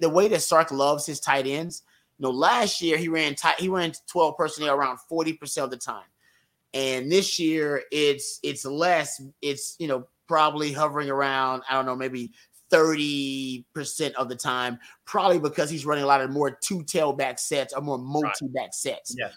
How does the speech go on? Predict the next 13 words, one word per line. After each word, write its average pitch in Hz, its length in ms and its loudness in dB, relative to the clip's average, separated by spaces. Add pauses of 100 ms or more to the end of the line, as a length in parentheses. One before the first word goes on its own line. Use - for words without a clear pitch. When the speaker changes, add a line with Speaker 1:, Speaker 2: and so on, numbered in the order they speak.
(140)
Speaker 1:
more 165 300 2
than 156 120 -4
he 147 80 0
ran 139 300 0
last 135 380 2
year. 107 220 -6 (440)
The 139 100 2
truth 220 380 0
is, 139 280 2
I 151 160 6
think 226 280 -6
Sark 156 360 4
with, 147 120 -6